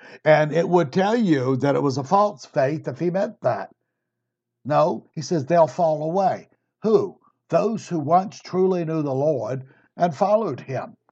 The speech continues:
They will revert back to the world,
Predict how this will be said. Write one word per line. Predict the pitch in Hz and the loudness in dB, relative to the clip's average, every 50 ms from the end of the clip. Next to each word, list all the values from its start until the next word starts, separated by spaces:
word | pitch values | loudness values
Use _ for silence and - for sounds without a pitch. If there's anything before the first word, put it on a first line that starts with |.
| _ _ _ _ _ - | _ _ _ _ _ -2
They | 151 170 | 0 0
will | 175 180 170 170 | 2 2 2 2
revert | 160 151 127 131 165 185 196 - - - | 2 0 0 2 4 4 4 2 2 2
back | 165 160 165 156 - - - | 2 2 2 2 -4 -10 -10
to | - 165 160 | -8 -6 -4
the | 147 147 | -2 -2
world, | 143 151 180 170 156 131 120 127 147 156 135 - | 0 0 2 4 4 4 4 4 2 2 0 -4